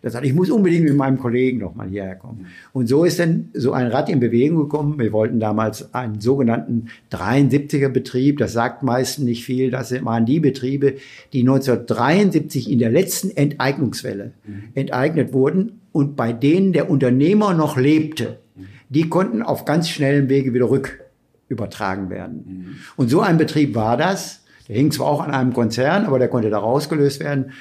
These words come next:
Speaker 1: Und da waren wir der Meinung, ja, mit dem wollen wir das zusammen da hinten was machen.
Speaker 2: Den haben Sie dann übernommen oder, äh,
Speaker 1: Ja,
Speaker 2: Partnerschaft
Speaker 1: ja, das
Speaker 2: oder?
Speaker 1: muss ich
Speaker 2: Wird
Speaker 1: gerade noch mal
Speaker 2: kompliziert.
Speaker 1: erzählen.
Speaker 2: <laughs>
Speaker 1: Also, äh, dann wurde ich da,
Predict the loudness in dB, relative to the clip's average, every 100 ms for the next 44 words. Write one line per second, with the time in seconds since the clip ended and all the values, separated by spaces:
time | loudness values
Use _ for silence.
0 | -20 -6 -2 2 2 2 2 2 2 0
1 | 0 0 0 2 2 4 2 2 0 -2
2 | -4 -12 -14 -10 -8 -2 2 2 0 -6
3 | _ -4 -2 -2 -2 -4 -2 -4 -6 -10
4 | -6 -4 -2 0 2 2 0 0 0 0
5 | 0 0 0 -2 -2 -4 -6 -4 -4 -2
6 | -4 0 2 2 0 -2 -2 -2 -2 -2
7 | 0 0 0 0 0 0 0 0 2 2
8 | 0 -2 -2 -2 0 0 -2 -4 -2 0
9 | -2 -2 0 0 -2 -2 -2 2 2 2
10 | 2 -2 -4 -14